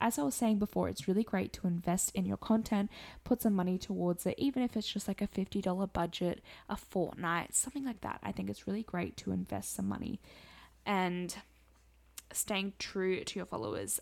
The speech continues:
Um, as I was saying before, you don't wanna just copy and paste what someone else has done. Viral trends are great, but it's always great to put your own kind of spin on it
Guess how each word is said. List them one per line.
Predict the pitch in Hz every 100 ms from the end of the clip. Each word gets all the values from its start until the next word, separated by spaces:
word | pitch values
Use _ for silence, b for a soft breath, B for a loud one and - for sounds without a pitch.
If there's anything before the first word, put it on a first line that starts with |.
| -
Um, | - 104 - -
as | 208
I | 208
was |
saying | 202 190
before, | 196 - 202 202 202 - B B B B B _ _ _ - - - 214 220
you | 214
don't | 226 220 202
wanna | 196 196
just | 196 -
copy | - 180 202
and | 185
paste | - 175 -
what | 202
someone | 202 180
else | - 185 -
has | 185 -
done. | - 202 208 - B B
Viral | 233 226 254 254
trends | 214 202 202
are |
great, | 190 185 196 -
but | - -
it's | - 190
always | 196 202
great | - 185
to | -
put | - 202 -
your | 185 -
own | 180 180
kind | 202 214 208
of |
spin | - - 190 190 -
on | 196
it | 190 -